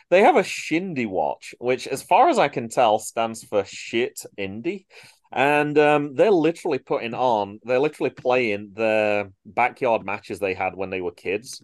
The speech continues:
And they're kinda providing, like, a new commentary to it and talking about the backstory, uh, things like that.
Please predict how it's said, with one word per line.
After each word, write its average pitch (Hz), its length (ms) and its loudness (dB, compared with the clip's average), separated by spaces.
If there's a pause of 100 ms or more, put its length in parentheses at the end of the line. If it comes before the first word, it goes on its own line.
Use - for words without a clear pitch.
(400)
And 110 140 -4
they're 110 100 0
kinda 117 300 0
providing, 110 360 0
like, 104 160 -6
a 110 60 -14
new 104 160 -10
commentary 101 540 -6
to 110 180 -2
it 110 120 -2
and 107 80 -14
talking 110 260 -6
about 98 160 -4
the 87 60 -12
backstory, 104 840 -2 (380)
uh, 98 380 2
things 123 260 -4
like 98 220 -2
that. 95 260 -2